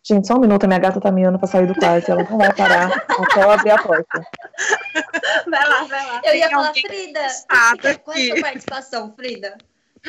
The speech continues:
Speaker 1: Gente.
Speaker 2: Ela tava aqui me mordendo, aí eu peguei ela, dei uma miada.
Speaker 3: Eu só vi o
Speaker 2: Assim.
Speaker 3: tapinha na mão, assim, ó.
Speaker 1: Meu, essa
Speaker 3: Tá
Speaker 1: gata,
Speaker 3: bom.
Speaker 1: é, da boquinha, né?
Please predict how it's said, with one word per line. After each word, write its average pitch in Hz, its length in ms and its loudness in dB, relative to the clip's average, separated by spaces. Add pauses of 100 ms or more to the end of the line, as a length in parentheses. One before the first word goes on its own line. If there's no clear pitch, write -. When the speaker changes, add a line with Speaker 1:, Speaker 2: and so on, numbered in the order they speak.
(520)
Speaker 1:
Gente. 208 360 4
Speaker 2:
Ela 403 80 -4
tava 370 60 -6
aqui 339 240 -8
me 330 140 -2
mordendo, 311 500 0
aí 359 100 -4
eu 339 60 -4
peguei 339 400 -8
ela, 311 220 -2
dei 330 100 -8
uma 359 160 -8
miada. 381 280 -4
Speaker 3:
Eu - 40 -6
só 311 160 -2
vi 302 80 -10
o 381 40 -10
Speaker 2:
Assim. - 80 -12
Speaker 3:
tapinha 302 420 -6
na 285 120 -4
mão, 277 160 -12
assim, 262 200 -12
ó. 220 80 -12 (680)
Speaker 1:
Meu, 208 320 2 (100)
essa 214 260 2
Speaker 3:
Tá 214 40 0
Speaker 1:
gata, 190 360 0
Speaker 3:
bom. 190 240 2
Speaker 1:
é, 220 260 4
da 226 120 4
boquinha, 233 540 2
né? 202 180 -2